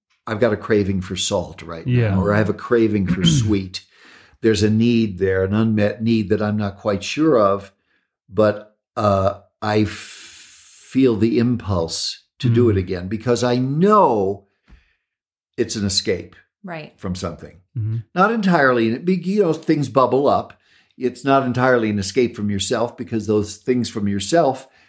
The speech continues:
Speaker 1: come to rise to the top, if you will, like, uh, you know, bubbles in a brew.
Speaker 3: Yeah.
Speaker 1: You know,
Speaker 2: Yeah.
Speaker 1: uh, uh, when yeast is rising or something, you'll just, you know, things, things start to happen. Uh,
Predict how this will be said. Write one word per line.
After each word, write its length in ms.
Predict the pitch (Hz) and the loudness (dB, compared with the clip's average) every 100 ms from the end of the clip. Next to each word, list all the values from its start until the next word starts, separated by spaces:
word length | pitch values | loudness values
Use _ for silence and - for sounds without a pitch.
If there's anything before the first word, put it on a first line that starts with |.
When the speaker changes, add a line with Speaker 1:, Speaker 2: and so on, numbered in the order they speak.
| _ | _
Speaker 1:
come 460 | - 120 117 117 - _ _ - | -2 0 0 -4 -8 _ _ -4
to 360 | 117 113 110 | 0 2 0
rise 500 | 104 110 120 123 117 - | 0 2 4 4 0 -6
to 120 | 113 | -8
the 100 | 110 | -4
top, 420 | 185 165 95 - - _ | 0 0 0 -8 -20 _
if 180 | - 101 | -16 -12
you 120 | 110 98 | -10 -6
will, 260 | 98 87 | -6 -6
like, 360 | 87 90 92 87 | -10 -12 -14 -14
uh, 160 | 90 90 _ _ _ _ _ _ | -16 -16 _ _ _ _ _ _
you 220 | 120 107 | -4 -2
know, 140 | 98 98 | -2 -4
bubbles 560 | 95 131 120 104 90 | 2 2 4 0 0
in 120 | 104 95 | -2 -4
a 40 | |
brew. 600 | 95 123 127 98 90 175 | -2 2 4 2 -2 -6
Speaker 3:
Yeah. 280 | 175 160 160 - | -10 -10 -12 -4
Speaker 1:
You 100 | 117 | 0
know, 280 | 107 98 113 | 2 0 -2
Speaker 2:
Yeah. 200 | 113 110 | -4 -2
Speaker 1:
uh, 240 | 101 95 - - - - - | -2 -2 -8 -20 -14 -4 -4
uh, 340 | 101 101 98 | -2 -4 -4
when 180 | 110 110 | -2 2
yeast 300 | 117 127 - | 2 2 0
is 140 | 110 101 | -2 0
rising 360 | 107 110 101 104 | -2 -2 -2 -2
or 60 | |
something, 320 | 101 113 107 | -2 -2 -2
you'll 160 | 110 107 | 0 -2
just, 360 | 110 110 - - | -2 -6 -8 -2
you 120 | 143 | 0
know, 100 | 120 | 0
things, 680 | 139 143 139 135 - - - | 0 0 0 0 0 -2 -2
things 200 | 120 113 | -2 0
start 200 | 117 110 | 0 0
to 60 | 120 | 0
happen. 380 | 139 139 - - _ _ _ _ - | 0 -2 -8 -16 _ _ _ _ -8
Uh, 320 | 127 113 110 | 0 2 0